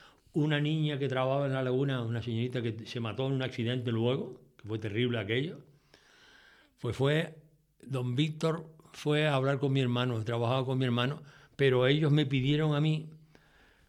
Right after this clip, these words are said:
porque yo había sido candidato al Parlamento Español, al Congreso de Diputados, en las primeras elecciones, en el año setenta y siete.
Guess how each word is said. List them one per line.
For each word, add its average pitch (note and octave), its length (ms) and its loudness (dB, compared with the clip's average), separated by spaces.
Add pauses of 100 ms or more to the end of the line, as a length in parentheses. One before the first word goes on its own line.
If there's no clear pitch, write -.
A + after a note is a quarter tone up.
(180)
porque A#2+ 320 -2
yo C3 140 2
había C#3+ 300 2
sido D3 840 -2
candidato C3+ 720 0
al B2 180 0
Parlamento B2+ 1040 0
Español, C3 520 -2 (280)
al A2+ 100 -8
Congreso A#2+ 340 -2
de C3 80 4
Diputados, C3+ 560 2
en C#3 60 2
las B2+ 100 0
primeras B2 340 0
elecciones, C3 420 0
en B2+ 40 0
el B2+ 80 0
año D#3 240 0
setenta D#3+ 640 0
y B2 100 0
siete. F3+ 440 -4